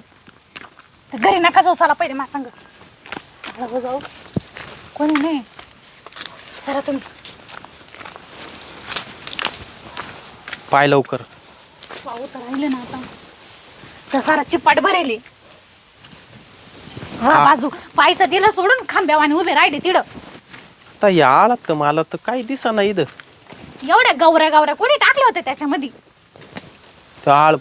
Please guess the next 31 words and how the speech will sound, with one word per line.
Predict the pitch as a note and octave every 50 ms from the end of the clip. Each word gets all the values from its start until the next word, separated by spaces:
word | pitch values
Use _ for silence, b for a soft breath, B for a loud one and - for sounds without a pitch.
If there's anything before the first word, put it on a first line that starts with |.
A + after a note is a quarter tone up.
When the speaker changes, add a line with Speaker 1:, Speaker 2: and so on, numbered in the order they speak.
| _ -
Speaker 2:
पडत | C#3+ C#3+ D3 D3 -
आलाय | D3+ D#3 D#3+ D#3 D3+ C3+
पार, | - - E3 C3+ C#3 D3 D3 D3+ D3 D3
त्याच्या | C#3+ - C#3+ C3 D3 C#3+
इटा | C#3+ C#3 - D#3
पाडल्याय. | D3 - D#3 D3+ D3+ D3 C#3 C#3 C#3 C#3+ D3 D3 C#3+ C#3 B2+ A#2+ A2 - - _ _ - - _ _ _ _ -
पाय | - F#3+ B3+
बरं | C#4 C4 A3+ F#3+
इकडे | E3+ - D#3+ D3+ -
तिकडे | D3+ C#3+ D3 C#3+
कुठं | - F3+ F3+ D#3
दिसतंय | C3 C#3 - - - D3 C3
का? | A#2 A#2 A#2+ B2+ - b b b b b b _ - - -
Speaker 1:
पाऊस | D4 C#4+ D#4 D#4+ - -
तर | C4+ B3+
राहिले | C4+ D4 E4 E4 E4
ना | C4+
आता, | A#3+ A#3 A#3 C4
पुढं | B3+ D4+ E4+ F#4 D#4
पाहू. | - - D4 C#4 A#3 - - - - - - - - _ - - C#4+ -
तुम्ही | F#4+ G4+ G#4 F#4+
पहा, | - A4+ A#4 G#4+
तुमचे | - - F#4+ A4+ - G4
चांगले | - G4+ G4 A#4 B4 A4
डोळे | F#4+ G#4+ A4
आहे | A4 G4
माझ्यापेक्षा. | F4 F#4 F#4 F4+ - D#4+ F4 - - F#4 A3 - - - - - - - _ _ _ - - - - _ - - - _ _ _ _ _ - - _ - - - - - - - - - - - - - - - - - _ _ _ _ _ - - - - - - - - - - - - - -
मला | D4 D4+ C#4+ C#4+ C#4+ D4 -
तर | -
काय | D4 - E4 D#4+
दिसेना. | C#4 C#4 D#4 E4 D#4+ - D#4+ D#4+ D#4+ E4